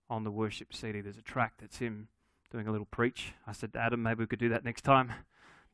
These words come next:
A preaching sermon on the worship C D." But he has this little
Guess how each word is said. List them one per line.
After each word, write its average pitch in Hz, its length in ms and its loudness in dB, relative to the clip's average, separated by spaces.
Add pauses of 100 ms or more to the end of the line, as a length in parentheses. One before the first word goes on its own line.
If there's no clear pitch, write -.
A 110 40 -2
preaching 147 420 4
sermon 131 460 4 (1000)
on 117 120 4
the 113 40 6
worship 127 380 6
C 135 180 4
D." 131 300 6 (1080)
But 180 140 12
he 196 60 12
has 214 240 10
this 226 200 6
little 208 460 12